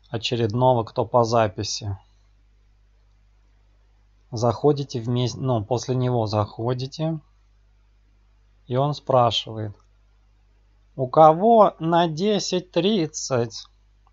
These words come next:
Все молчат. Если все молчат, вы говорите:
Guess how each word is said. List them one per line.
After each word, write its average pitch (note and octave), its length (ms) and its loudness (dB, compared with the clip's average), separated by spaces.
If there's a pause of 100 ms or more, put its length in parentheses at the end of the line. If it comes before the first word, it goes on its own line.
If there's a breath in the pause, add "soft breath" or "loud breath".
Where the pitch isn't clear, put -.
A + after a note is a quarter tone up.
(1200)
Все C3+ 260 -2
молчат. C3+ 720 0 (3000)
Если B2+ 280 -2
все C3+ 180 -2
молчат, C3 520 2
вы C#3 120 2
говорите: A#2 720 -2